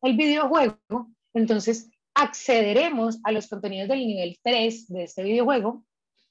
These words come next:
llamado aproximación al sentido de manera crítica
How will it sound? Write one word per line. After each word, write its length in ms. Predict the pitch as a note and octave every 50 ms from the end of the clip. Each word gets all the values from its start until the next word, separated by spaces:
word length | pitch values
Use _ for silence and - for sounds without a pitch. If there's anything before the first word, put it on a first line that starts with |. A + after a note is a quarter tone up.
| _ _ _ -
llamado 600 | G3 A#3 A3 G#3+ G#3 G3 F#3+ G3 G3+ A3+ A3 -
aproximación 1400 | - B3+ B3+ B3+ B3+ A3+ A3 A3+ - - - G#3 F#3 F3 E3+ E3+ - - A3+ A3+ A#3 A3+ A3+ A3+ A#3+ A#3 A3+ A#3+ A#3+ _ _ _
al 180 | - A#3+ B3 A#3
sentido 600 | A3+ - G#3 E3+ F3 - - F#3+ F#3 F3+ F3+ F#3
de 80 | G3+ G3+
manera 340 | G3+ F#3+ F3 D3+ D3 D#3
crítica 540 | - - C4 A#3+ - G#3 - - F3+ - -